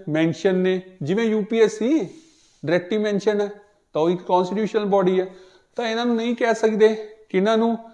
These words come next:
ਨੀਤੀ ਆਯੋਗ ਨਹੀਂ ਹੈ, obviously,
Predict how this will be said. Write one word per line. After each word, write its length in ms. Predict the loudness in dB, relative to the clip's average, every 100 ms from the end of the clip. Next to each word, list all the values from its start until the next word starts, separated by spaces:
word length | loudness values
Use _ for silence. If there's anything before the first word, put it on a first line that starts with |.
| -20 _ _ _ _ _ _ _ _
ਨੀਤੀ 460 | 2 2 2 2 2
ਆਯੋਗ 340 | 6 6 6 0 -12 -12 -8
ਨਹੀਂ 380 | -6 -4 -2
ਹੈ, 120 | -2 -4 -10 -10 -8
obviously, 540 | -4 -2 -2 -2 -2